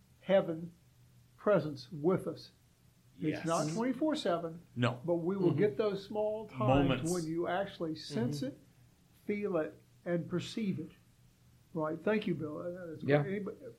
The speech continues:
Speaker 1: else want to comment on that? Um,
Speaker 3: I think that, and I, I think that's it, is you'll see heaven on earth when you see people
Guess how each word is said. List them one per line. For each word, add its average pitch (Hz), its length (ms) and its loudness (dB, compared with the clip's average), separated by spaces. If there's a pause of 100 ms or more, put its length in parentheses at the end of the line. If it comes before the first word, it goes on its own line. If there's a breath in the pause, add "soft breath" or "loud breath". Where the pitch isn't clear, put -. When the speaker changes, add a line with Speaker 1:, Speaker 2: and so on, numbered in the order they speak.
(680)
Speaker 1:
else 190 200 -4
want 185 140 -4
to - 40 -8
comment 185 280 -4
on 180 140 -10
that? 190 340 -4 (880)
Um, 160 260 -4 (1400)
Speaker 3:
I 151 80 -6
think 143 260 -4
that, 139 240 0
and 139 180 0
I, 143 220 2
I - 20 4
think 143 260 2
that's 120 220 0
it, 147 180 6
is 113 240 2 (1000)
you'll 143 160 2
see 175 540 0 (1400)
heaven 143 420 0
on 107 220 -4
earth 123 440 0
when 117 180 -6
you 117 120 -4
see 120 480 0 (720)
people 143 580 0